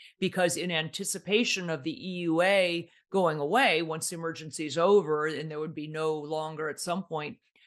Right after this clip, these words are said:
justification to have the emergency use authorization in place. If the vaccines are on the childhood vaccination schedule, they are then again granted full protection against liability.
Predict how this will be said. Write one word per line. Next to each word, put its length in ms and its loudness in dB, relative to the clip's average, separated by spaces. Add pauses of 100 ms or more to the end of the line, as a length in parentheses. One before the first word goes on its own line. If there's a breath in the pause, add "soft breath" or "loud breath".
justification 1040 0
to 60 -6
have 480 0
the 80 -2
emergency 600 -6
use 240 -4
authorization 840 -2
in 160 -14
place. 600 0 (500 soft breath)
If 240 2
the 100 4
vaccines 800 2 (120)
are 300 2
on 340 -4
the 80 -6
childhood 840 0
vaccination 800 -2
schedule, 720 -4 (340 loud breath)
they 220 6
are 180 6
then 460 0
again 800 0 (220)
granted 500 0 (240)
full 480 2 (140)
protection 600 -2
against 520 -4
liability. 920 0